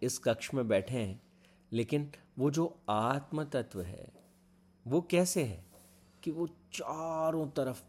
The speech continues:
पूरे ब्रह्मांड में व्याप्त है। वो हम में से भी इस, इस शरीर रूपी इंस्ट्रूमेंट में से भी क्या हो रहा है? मुखरित हो रहा है, प्रकट हो रहा है, अपने आप को मैनिफेस्ट कर रहा है।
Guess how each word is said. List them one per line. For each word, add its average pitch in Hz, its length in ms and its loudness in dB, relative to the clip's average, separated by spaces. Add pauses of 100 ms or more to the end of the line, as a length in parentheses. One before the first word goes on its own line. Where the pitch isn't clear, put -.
पूरे 160 200 4
ब्रह्मांड 101 640 0
में 90 100 -2
व्याप्त - 400 -10
है। - 160 -16 (360)
वो 180 300 2
हम 113 180 -2
में 117 180 2
से 139 200 -2
भी 151 180 0
इस, 143 480 -2 (120)
इस 135 260 -2
शरीर 131 440 0
रूपी 127 340 0
इंस्ट्रूमेंट 120 720 -4
में 131 100 -2
से 135 140 -4
भी 160 120 -2
क्या 190 180 0
हो 147 80 4
रहा 82 120 0
है? - 80 -12 (380)
मुखरित 127 560 0
हो 90 80 -6
रहा 78 140 -12
है, 92 180 -20
प्रकट 101 340 -4
हो - 120 -14
रहा - 140 -16
है, - 120 -20 (540)
अपने 120 260 -2
आप 110 180 0
को 131 80 -4
मैनिफेस्ट 98 640 -2
कर - 180 -12
रहा - 180 -20
है। - 60 -20